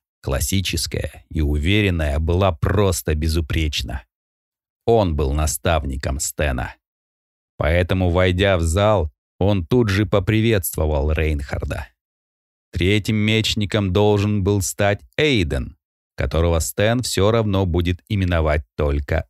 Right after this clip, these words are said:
Эйдом. Четвёртый же — сам Стэн.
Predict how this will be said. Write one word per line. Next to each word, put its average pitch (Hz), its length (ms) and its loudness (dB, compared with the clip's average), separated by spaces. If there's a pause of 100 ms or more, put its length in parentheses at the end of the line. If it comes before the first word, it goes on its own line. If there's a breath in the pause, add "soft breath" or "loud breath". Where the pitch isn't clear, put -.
Эйдом. 67 480 -4 (920)
Четвёртый 87 760 0
же — 71 320 -4 (580)
сам 90 600 -2
Стэн. - 580 -6